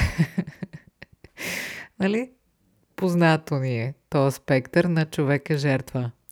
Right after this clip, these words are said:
Другия вариант е, аз съм силен човек, аз винаги се справям, разчитам само на себе си, което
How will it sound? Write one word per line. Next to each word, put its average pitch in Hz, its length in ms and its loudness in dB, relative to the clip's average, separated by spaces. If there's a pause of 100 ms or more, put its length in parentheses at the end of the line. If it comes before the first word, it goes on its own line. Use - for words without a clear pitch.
Другия 165 360 6
вариант 143 460 2
е, 165 220 2 (300)
аз 165 200 0
съм 143 200 -4
силен 151 500 2
човек, 156 460 0 (200)
аз 139 240 -2
винаги 156 440 0
се 151 160 -8
справям, 156 640 0 (240)
разчитам 165 540 0
само 165 320 2
на 160 100 0
себе 160 340 2
си, 160 400 -2 (240)
което 190 640 2